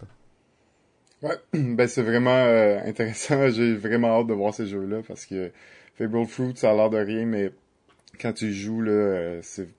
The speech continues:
Speaker 2: c'est, c'est très plaisant, là, pour un, un jeu où tu fais des jeux de fruits, là, c'est vraiment, <laughs> vraiment particulier, là.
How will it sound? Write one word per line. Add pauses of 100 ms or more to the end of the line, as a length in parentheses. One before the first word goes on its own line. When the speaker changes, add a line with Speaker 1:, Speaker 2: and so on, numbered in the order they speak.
(180)
Speaker 2:
c'est,
c'est
très
plaisant,
là, (100)
pour (920)
un,
un
jeu
où
tu
fais
des
jeux
de
fruits,
là,
c'est (220)
vraiment,
<laughs>
vraiment
particulier,
là.